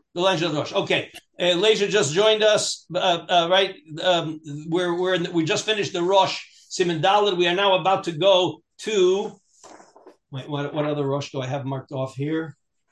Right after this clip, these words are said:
Why do I have this Rosh marked off? I don't think that was a, that, that was a mistake. Okay, well, now we're gonna go to the Rif and the Nemuke Yosef. Uh, the Rif and the Ran, I'm sorry, the Rif and the Ran. The Ran is a little complicated. And this is where we're gonna get tied up in the Beis Yosef,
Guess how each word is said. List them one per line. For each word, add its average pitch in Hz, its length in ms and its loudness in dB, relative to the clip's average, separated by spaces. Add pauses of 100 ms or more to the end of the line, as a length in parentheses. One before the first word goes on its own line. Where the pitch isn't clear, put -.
(380)
Why 139 160 -12
do 135 120 -6
I 131 60 -8
have 131 120 -10
this 135 200 -12
Rosh 131 200 -10
marked 127 280 -10
off? 135 260 -8
I 143 60 -14
don't 127 200 -12
think 117 240 -16
that 120 120 -14
was 110 140 -16
a, 120 120 -18
that, 127 240 -14
that 131 80 -6
was 123 120 -12
a - 20 -12
mistake. - 360 -14 (360)
Okay, 165 340 0 (160)
well, 160 100 0
now 226 180 6
we're 226 100 4
gonna 208 160 4
go 214 160 4
to 196 100 2
the 180 140 2
Rif 233 420 4
and 196 120 0
the 196 60 0
Nemuke 185 320 0
Yosef. 147 420 0 (520)
Uh, 185 280 8
the 196 120 6
Rif 240 140 2
and 214 80 0
the 190 80 2
Ran, 156 200 4
I'm 139 100 -4
sorry, 117 220 -4
the 160 100 -4
Rif 196 120 0
and 185 80 -12
the 180 80 -2
Ran. 135 140 -2 (200)
The 170 80 2
Ran 202 240 4
is 240 120 -2
a 233 40 4
little 233 280 0
complicated. 147 640 -2 (600)
And 156 140 -4
this 214 160 2
is 170 100 0
where 196 200 2
we're 185 100 2
gonna 170 240 -2
get 185 300 0
tied 190 260 2
up 196 240 0
in 180 100 -4
the 170 60 -4
Beis 160 240 -4
Yosef, 147 340 -4